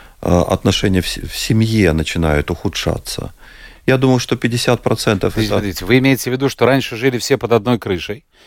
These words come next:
Speaker 2: Или, по крайней мере, близко друг к другу?
Speaker 1: Э,
Speaker 2: А щас, э,
Speaker 1: жили расси-, э, расширенными семьями, так
Speaker 2: Так.
Speaker 1: называемыми.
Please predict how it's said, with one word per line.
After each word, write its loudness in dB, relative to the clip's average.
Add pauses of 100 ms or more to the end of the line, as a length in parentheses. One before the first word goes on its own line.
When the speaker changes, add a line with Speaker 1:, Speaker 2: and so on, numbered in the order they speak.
Speaker 2:
Или, 4
по 2
крайней 2
мере, 0
близко -8
друг -6
к -18
другу? -12 (300)
Speaker 1:
Э, 4
Speaker 2:
А 4
щас, 0
э, -2
Speaker 1:
жили 2
расси-, -2
э, 0
расширенными 0
семьями, -2
так 4
Speaker 2:
Так. -2
Speaker 1:
называемыми. -2